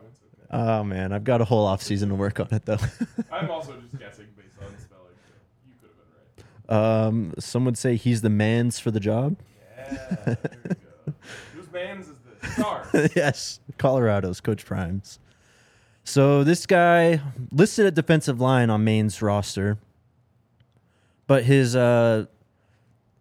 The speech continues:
Speaker 2: height and weight suggests to me this is a pure edge, six three, two thirty.
Speaker 1: Yeah, for sure.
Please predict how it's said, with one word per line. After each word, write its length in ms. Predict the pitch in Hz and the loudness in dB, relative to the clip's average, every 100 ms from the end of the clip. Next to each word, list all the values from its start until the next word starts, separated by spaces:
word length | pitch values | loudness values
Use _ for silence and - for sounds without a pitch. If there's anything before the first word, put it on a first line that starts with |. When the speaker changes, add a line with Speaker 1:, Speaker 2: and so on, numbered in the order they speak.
| _ | _
Speaker 2:
height 240 | - 170 | 0 2
and 100 | 135 | 2
weight 300 | 131 175 135 | 4 4 0
suggests 440 | - 123 110 120 - | -6 -4 0 0 0
to 60 | |
me 140 | 117 113 | 0 0
this 200 | 135 - | 0 0
is 120 | 110 | 0
a 320 | 104 95 92 92 - | 0 0 -4 -8 -6
pure 220 | - 117 | 0 0
edge, 500 | - 127 104 - - - _ | 0 -2 -2 -10 -18 -20 _
six 280 | - 147 - | -8 -8 -2
three, 160 | 139 | -2
two 180 | 127 135 | 0 -2
thirty. 380 | 113 120 92 - - - - | 0 0 0 -6 -12 -20 -12
Speaker 1:
Yeah, 340 | 110 101 95 | -8 -6 -8
for 160 | - - | -16 -20
sure. 300 | 117 98 | -20 -20